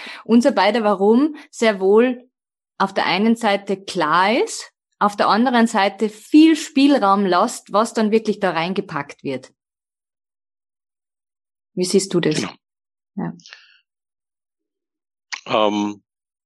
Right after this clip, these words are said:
Speaker 2: ja, genau. Also es soll natürlich Spielraum lassen, ähm, ähm, aber man soll sich jetzt selber wirklich auch drin wiederfinden. Also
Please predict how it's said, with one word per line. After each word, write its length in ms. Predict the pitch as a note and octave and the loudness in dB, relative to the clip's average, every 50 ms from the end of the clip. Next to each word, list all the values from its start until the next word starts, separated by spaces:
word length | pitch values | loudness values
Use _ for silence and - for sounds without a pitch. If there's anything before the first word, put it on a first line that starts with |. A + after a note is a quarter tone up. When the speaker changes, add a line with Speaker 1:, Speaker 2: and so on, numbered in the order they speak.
| _ _ _ _ _ _ _ _ - | _ _ _ _ _ _ _ _ -2
Speaker 2:
ja, 180 | A2+ A2+ A#2+ A#2 - _ _ _ _ _ _ _ _ _ _ _ _ _ - | 0 0 0 0 -2 _ _ _ _ _ _ _ _ _ _ _ _ _ -6
genau. 200 | - A#2+ A2 G2 | -2 0 0 2
Also 180 | G2+ G#2 G2+ A2+ | 0 0 -2 -4
es 80 | A2 - | -4 -2
soll 240 | - A2+ A#2 B2 | 0 2 2 2
natürlich 320 | B2+ A#2+ - A#2 A2+ A2 - | 0 -2 -2 -4 -4 -4 -4
Spielraum 680 | - - A#2+ A2+ A2 G#2+ G#2+ G#2 G#2 G#2+ G#2+ - _ _ _ _ _ _ _ B2 B2 A#2+ - - _ _ _ _ _ | -6 -6 -6 -4 -2 -2 -2 -2 -4 -10 -14 -18 _ _ _ _ _ _ _ -20 -20 -20 -20 -20 _ _ _ _ _
lassen, 680 | B2+ A#2+ - - - - - - - C3+ C#3 C3+ C3+ - | -8 -4 -4 -2 -2 -4 -4 -6 -6 -8 -10 -10 -10 -10
ähm, 760 | - - - - C3 B2 A2 G#2+ G#2+ G2+ G2+ G#2 G#2 G#2+ G#2+ - _ _ _ _ _ _ _ - - _ _ _ _ _ _ | -8 -8 -8 -8 -6 -4 -2 -2 0 -2 -2 -6 -10 -14 -16 -18 _ _ _ _ _ _ _ -20 -20 _ _ _ _ _ _
ähm, 800 | - G#2+ G2 F#2+ F#2+ F#2+ F#2+ F#2+ F#2+ F#2+ F#2+ G2 G2 G2 G2+ _ _ _ _ _ _ _ _ _ _ _ _ _ _ _ _ _ _ _ _ _ _ _ _ _ _ _ _ _ _ _ - - _ _ _ _ _ _ _ _ | -4 0 0 2 2 2 2 0 -2 -4 -8 -14 -16 -18 -20 _ _ _ _ _ _ _ _ _ _ _ _ _ _ _ _ _ _ _ _ _ _ _ _ _ _ _ _ _ _ _ -20 -20 _ _ _ _ _ _ _ _
aber 220 | _ - G#2+ A2+ A2 | _ -4 -2 0 0
man 100 | G#2+ G#2+ | 0 0
soll 160 | - - A#2+ | 0 0 0
sich 60 | - | 0
jetzt 200 | A#2+ A2 - - | 0 -2 -2 -2
selber 340 | - A#2 A2 G#2 A2+ A2 G2 | -2 -2 0 0 0 -2 -2
wirklich 240 | - A2 - - G#2+ | -2 -6 -4 -4 -4
auch 120 | G2+ G2 | -4 -4
drin 200 | - - A2+ G2+ | -4 -8 -8 -6
wiederfinden. 540 | F#2+ G2+ G2 G#2 G2 - - G2 F#2 G2 G2 | -6 -4 -2 -4 -4 -4 -8 -10 -8 -8 -4
Also 220 | G2 - - B2 | -4 -2 -2 -4